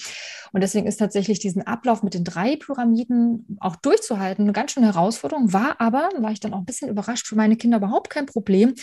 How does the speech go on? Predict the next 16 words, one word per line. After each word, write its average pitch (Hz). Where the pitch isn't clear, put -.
Es -
war 214
super, 247
es 220
war 202
wirklich 277
so -
ein 226
bisschen 269
wie 226
Zirkusatmosphäre. 214
Wir 196
hatten 202
es 196
vorher 214
auch -